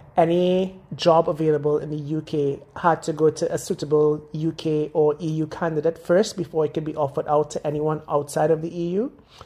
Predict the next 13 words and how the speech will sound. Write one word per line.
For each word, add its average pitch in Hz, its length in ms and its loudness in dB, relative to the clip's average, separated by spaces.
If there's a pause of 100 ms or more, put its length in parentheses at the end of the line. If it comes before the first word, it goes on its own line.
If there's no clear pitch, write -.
(480)
Um, 156 400 2
so 170 140 2
I 165 60 4
came 185 260 0
over 170 180 4
here 156 400 2
and 151 120 -2
I 151 40 0
did, 156 140 0
like, 156 180 0
a 151 60 0
postgraduate 160 840 0
degree, 151 480 -4